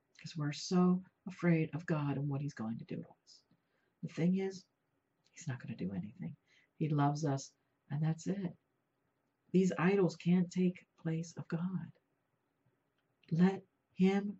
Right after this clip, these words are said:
remind you of his love for you. Do not seek to drown his voice in chants of deep despair to idols of yourself. Seek not outside your Father for your hope, for hope of happiness is not despair.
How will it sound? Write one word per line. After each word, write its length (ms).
remind 440
you 100
of 120
his 200
love 200
for 140
you. 240
Do 120
not 240
seek 260
to 60
drown 460
his 180
voice 380
in 100
chants 420
of 100
deep 280
despair 720
to 140
idols 380
of 140
yourself. 460
Seek 420
not 260
outside 560
your 120
Father 420
for 100
your 160
hope, 300
for 120
hope 280
of 100
happiness 760
is 200
not 200
despair. 520